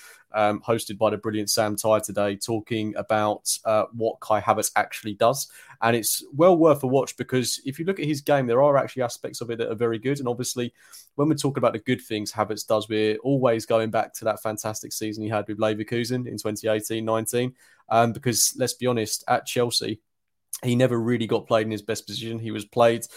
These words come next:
I think, sixty-three percent of the time as a striker, which isn't his best role. But when he was at Leverkusen, he was playing in very much the Mesut Ozil type of role, the traditional centre attacking midfielder. And he would make those Aaron Ramsey-esque runs late into the box.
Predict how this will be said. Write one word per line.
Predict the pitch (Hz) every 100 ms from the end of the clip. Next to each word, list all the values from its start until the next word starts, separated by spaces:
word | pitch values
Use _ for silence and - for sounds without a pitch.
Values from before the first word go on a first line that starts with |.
| - - -
I |
think, | 117
sixty-three | - 151 143 123 127
percent | 117 127 120
of |
the | 117
time | - 120 113 110
as | 117
a | 110
striker, | - 131 143 165 165
which | 127 123
isn't | 120 127
his | 127
best | 123 123 -
role. | 127 147 151 - - -
But | 139
when | 190
he | 175
was | 147
at | 147
Leverkusen, | 147 135 135 117 107 107
he | 127
was | 127 -
playing | - 135 131 123 123
in | 123
very | 127 123
much | 120 113 -
the | 117
Mesut | 117 127 123
Ozil | 120 131 131 131
type | 143 135
of | 131 127
role, | 139
the | 139 139
traditional | - 110 127 - 123 107
centre | - 120 120 120
attacking | 110 120 117 120
midfielder. | 120 - 131 135 165 _ - - _ 120
And | 131
he | 143
would | 139
make | 135 131
those | 120 120 120 113 - - _ _
Aaron | 120 123 123 117
Ramsey-esque | 123 123 110 113 110 -
runs | 113 117 107 104
late | 110 117 113 - -
into | 120 107
the | 107
box. | 101 113 - - - -